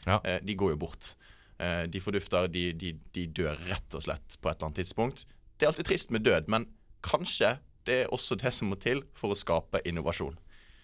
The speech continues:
Speaker 1: Ja, det er no-, det er nok det, og, men du, du, du sa jo litt at det er vanskelig, vanskelig å se på porno også.
Speaker 2: Ja, ja,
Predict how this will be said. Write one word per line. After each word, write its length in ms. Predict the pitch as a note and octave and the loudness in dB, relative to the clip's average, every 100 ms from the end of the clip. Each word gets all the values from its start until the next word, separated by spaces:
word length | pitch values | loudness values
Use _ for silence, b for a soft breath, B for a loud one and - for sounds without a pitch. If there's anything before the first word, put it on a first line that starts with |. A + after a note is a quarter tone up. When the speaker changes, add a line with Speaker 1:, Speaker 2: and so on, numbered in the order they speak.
| B | B
Speaker 1:
Ja, 160 | G#2 | 4
det 80 | G#2 | 6
er 160 | F#2+ G#2 | 4 2
no-, 80 | G#2+ | 2
det 120 | F#2 | 2
er 60 | G#2 | 2
nok 80 | - | 0
det, 160 | F2 | 0
og, 500 | A2 G#2+ A2 A2 A2 - - | 4 4 4 4 -2 -8 -4
men 160 | D3 | 0
du, 80 | D#3 D3+ | 2 2
du, 80 | D3+ | 4
du 100 | D#3 | 6
sa 200 | - C3 | 8 6
jo 100 | C3+ | 6
litt 140 | C3 | 4
at 140 | C3 A#2 | 2 4
det 100 | A2+ | 4
er 160 | A#2+ | 4
vanskelig, 320 | B2+ F2+ - G#2 | 4 2 2 0
vanskelig 160 | F2 - | 0 -2
å 60 | |
se 40 | G2 | -4
på 80 | - | 0
porno 240 | D#2+ F#2 A2 | 2 2 0
også. 120 | - - - | -4 -4 4
Speaker 2:
Ja, 140 | A#2 - B B | 4 4 B B
ja, 180 | F#3+ | 6